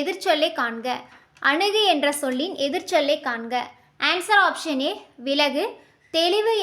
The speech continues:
என்பதன் எதிர்ச்சொல் ஐயம். சோர்வு என்பதன் எதிர்ச்சொல் ஊக்கம். பொய்மை என்பதன் எதிர்ச்சொல்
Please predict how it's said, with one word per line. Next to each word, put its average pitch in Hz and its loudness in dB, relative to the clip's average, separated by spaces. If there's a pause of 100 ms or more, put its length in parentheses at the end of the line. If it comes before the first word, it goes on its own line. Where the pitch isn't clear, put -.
என்பதன் 285 -2
எதிர்ச்சொல் 330 -2 (340)
ஐயம். 269 -2 (380)
சோர்வு 392 4 (140)
என்பதன் 277 -2
எதிர்ச்சொல் 294 0 (220)
ஊக்கம். 320 0 (640)
பொய்மை 415 2
என்பதன் 277 -4 (120)
எதிர்ச்சொல் 311 -4